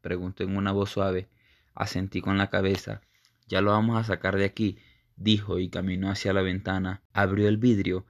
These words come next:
y sacó de su espalda una especie de tubo de metal con un disparador adjunto. Apuntó hacia el obelisco, apretó el gatillo y del tubo salió volando un chupón amarrado a una cuerda. No pude ver dónde pegó,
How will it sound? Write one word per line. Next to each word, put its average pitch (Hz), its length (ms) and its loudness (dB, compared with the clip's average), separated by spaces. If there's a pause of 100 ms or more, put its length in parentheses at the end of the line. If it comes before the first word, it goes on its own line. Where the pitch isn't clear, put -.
(160)
y - 120 -14
sacó 95 280 -4
de 104 80 0
su 107 120 -6
espalda 104 420 -2
una 98 140 0
especie 104 440 -2
de 95 80 0
tubo 98 260 0
de 104 80 0
metal 98 460 0
con 98 180 -4
un 95 120 -2
disparador 95 560 -2
adjunto. 98 640 -6 (120)
Apuntó 95 440 -2
hacia 104 220 2
el 117 80 4
obelisco, 107 680 2 (220)
apretó 90 420 -6
el 98 80 0
gatillo 127 720 0 (360)
y 104 120 -2
del 92 260 -2
tubo 101 240 0
salió 98 320 0
volando 104 460 2
un 107 100 -2
chupón 110 400 -2
amarrado 101 480 0
a 101 60 2
una 101 160 -2
cuerda. 95 540 -4 (360)
No 110 180 -4
pude 127 280 2
ver 123 200 2
dónde 120 300 2
pegó, 101 480 2